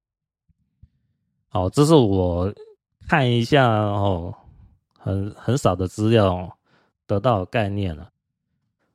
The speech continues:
而且，而且这个铁道游击队好像还有出那个什么连续剧哦，好像三十几集啊。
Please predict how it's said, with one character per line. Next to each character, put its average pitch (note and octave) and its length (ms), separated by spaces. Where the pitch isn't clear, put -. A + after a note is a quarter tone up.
而 D#3 100
且， E3+ 80
而 F3+ 120
且 B2+ 240
这 B2+ 140
个 B2 220
铁 F#2+ 240
道 C3 180
游 A2+ 160
击 G2+ 220
队 A#2+ 200
好 F2+ 300
像 B2+ 180
还 A2 80
有 G#2 140
出 A2 300
那 A2 80
个 G2 120
什 F2+ 80
么 E2+ 320
连 G#2+ 200
续 A#2+ 260
剧 G2+ 360
哦， F#2 400
好 G2+ 160
像 A#2+ 120
三 B2 240
十 A2+ 160
几 E2+ 220
集 D#2+ 340
啊。 - 180